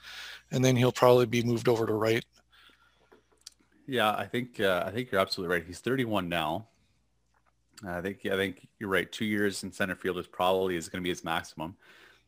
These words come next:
Speaker 2: Uh, but I think, and, and I don't know if you agree with this or not, it seems baseball is kinda going in that position where they like a lot of guys that play a lot of different positions, right? Like you're,
Speaker 1: Yeah.
Speaker 2: we'll talk about Cavan Biggio in a,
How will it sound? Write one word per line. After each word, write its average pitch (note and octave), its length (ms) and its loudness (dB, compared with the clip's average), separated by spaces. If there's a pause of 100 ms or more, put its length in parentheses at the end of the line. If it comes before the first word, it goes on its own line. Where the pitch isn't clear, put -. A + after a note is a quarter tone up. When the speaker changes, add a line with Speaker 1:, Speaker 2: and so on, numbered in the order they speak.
(120)
Speaker 2:
Uh, - 80 -8
but G2+ 140 -4
I G2+ 80 0
think, C3+ 440 -6 (760)
and, A1+ 120 -12 (500)
and G#2 120 -6
I C3+ 80 2
don't C#3 80 -2
know A#2 100 4
if G#2 120 -2
you G2 100 0
agree F2+ 160 2
with F#2 100 0
this - 160 -8
or E2 40 -8
not, D#2+ 240 0
it - 80 -8
seems C#3+ 180 -4
baseball G2 440 2
is - 120 -6 (140)
kinda F2+ 220 0
going F#2+ 200 0
in F#2+ 60 -4
that F2 140 0
position - 380 -6
where F2+ 80 -4
they F2 80 -2
like F2+ 240 0 (200)
a F#2 40 -2
lot F2+ 120 4
of F2+ 80 -4
guys F2+ 240 4
that F2 140 -8
play F2 180 0
a E2+ 40 0
lot F2 200 2
of D#2 100 -6
different E2+ 300 -6
positions, D#2 420 -10
right? D2 220 -8
Like D#2+ 180 -10
you're, D#2 180 -10 (300)
Speaker 1:
Yeah. C3+ 120 0
Speaker 2:
we'll - 80 0
talk A#2+ 140 8
about F#2+ 140 0
Cavan F#2+ 300 4
Biggio F2 500 0
in E2+ 180 -8
a, D#2 120 -8